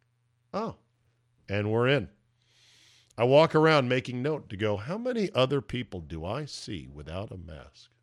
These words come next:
I don't see a lot. The total number at the end of the trip was six.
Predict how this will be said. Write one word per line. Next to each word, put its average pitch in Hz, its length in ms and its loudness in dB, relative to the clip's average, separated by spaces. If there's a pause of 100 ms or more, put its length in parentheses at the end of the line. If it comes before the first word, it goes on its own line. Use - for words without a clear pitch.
(380)
I 185 80 -10
don't 196 120 -10
see - 200 -12
a 156 80 -8
lot. 156 340 -10 (960)
The 117 100 -2
total 170 380 4
number 156 360 2 (840)
at 107 140 -4
the 113 120 0
end 131 120 2
of 135 80 -2
the 135 60 0
trip - 340 -2
was 101 460 0 (140)
six. - 800 -8